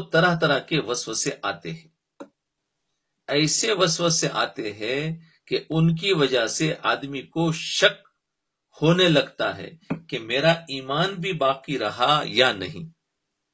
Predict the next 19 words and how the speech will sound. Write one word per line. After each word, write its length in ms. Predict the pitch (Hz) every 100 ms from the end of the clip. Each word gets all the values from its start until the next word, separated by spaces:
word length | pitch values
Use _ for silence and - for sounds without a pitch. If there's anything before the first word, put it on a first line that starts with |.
| _ _ _ _ _ _ _ _ _ _ _ _ _ _ _ _ _ 90
मेरा 220 | 107 151 165 - _
ईमान 460 | 113 113 127 175 190
भी 100 | 180
बाकी 420 | 151 135 - 123
रहा 320 | 104 90 113 143 160 _ -
या 200 | 190 135
नहीं। 280 | 165 165 160 - _ _ _ _ _ _ _ _ _ _ _ _ _ _ _ _ _ _ _ - - _ _ _ -
हम 120 | 135
समझते 400 | 143 143 147 151
हैं 80 | 139
कि 80 | 127
दीन 200 | 131 143
पर 120 | 156 139
चलेंगे 460 | 127 139 139 143 160 - _ _ _ _ _ _ _ _
तो 140 | 117 110
इत्मीनान 540 | 110 - 135 131 143 135
और 60 |
सुकून 420 | - 120 - 151 143
होगा। 260 | 143 160